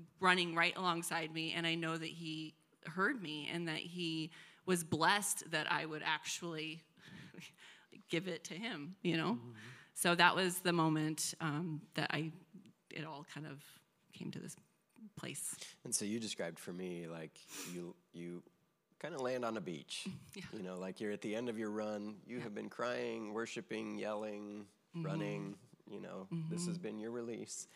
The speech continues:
Speaker 1: Mm-hmm.
Speaker 2: And you, you land on the beach kind of exhausted, and, and God met you in a really unique way. So,
Speaker 1: Mm-hmm.
Speaker 2: so tell everybody what happened there.
Speaker 1: Yeah. So I,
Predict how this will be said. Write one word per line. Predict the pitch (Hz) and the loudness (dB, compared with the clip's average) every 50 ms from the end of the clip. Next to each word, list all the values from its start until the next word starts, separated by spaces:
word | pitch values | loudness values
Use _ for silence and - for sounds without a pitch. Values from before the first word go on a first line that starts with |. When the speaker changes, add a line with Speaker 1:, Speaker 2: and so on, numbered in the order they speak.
| - | -12
Speaker 1:
Mm-hmm. | 180 170 165 165 170 165 | -10 -10 -10 -10 -8 -4
Speaker 2:
And | 110 113 | -2 0
you, | 113 117 120 - - | 2 2 2 0 0
you | 127 131 123 120 123 123 - | 0 4 4 4 4 4 2
land | 117 117 117 120 123 123 | 2 4 4 4 4 4
on | 127 123 | 4 2
the | 120 | 4
beach | 104 113 110 110 110 - - | 2 2 2 2 2 -2 -2
kind | - 113 110 107 | 0 2 2 2
of | 101 | 2
exhausted, | 110 107 104 101 104 98 98 101 - - - 113 104 104 95 95 - - - - - - _ | 2 0 0 2 2 2 2 2 0 -2 0 0 2 2 0 -2 -6 -12 -18 -20 -20 -12 _
and, | - 98 101 98 - - - | -4 -4 -4 -4 -6 -6 -6
and | 104 101 101 98 92 - - - - _ - - - _ _ _ _ _ - - - | -4 -4 -2 -4 -6 -8 -14 -20 -20 _ -20 -20 -20 _ _ _ _ _ -18 -16 -8
God | - 156 160 156 | -4 -4 -2 -2
met | 156 196 202 - - | -2 -2 -2 0 0
you | 127 | 2
in | 107 | 2
a | 101 101 | 2 2
really | 110 139 151 147 135 127 | 2 2 2 2 2 2
unique | 120 120 120 117 101 - | 4 4 2 2 2 2
way. | 113 101 76 73 - | 0 0 0 0 -4
So, | - 92 98 | -2 0 0
Speaker 1:
Mm-hmm. | 101 98 87 87 | 0 0 -2 -4
Speaker 2:
so | - - 120 113 | -4 -2 -2 -2
tell | 101 - - 143 165 | -2 -2 -4 -2 -2
everybody | 151 131 131 127 113 | -2 0 0 0 2
what | 110 107 98 | 2 0 0
happened | - 135 120 - - - 71 62 | 0 -2 -4 -4 -4 -8 -10 -10
there. | - - - - - | -12 -14 -14 -12 -10
Speaker 1:
Yeah. | 180 175 170 165 - - - - - - - - - - - - | -10 -8 -8 -10 -10 -14 -16 -18 -18 -18 -18 -18 -20 -20 -12 -6
So | - 233 220 | 2 6 8
I, | 208 202 190 190 185 170 - | 10 10 10 8 6 2 0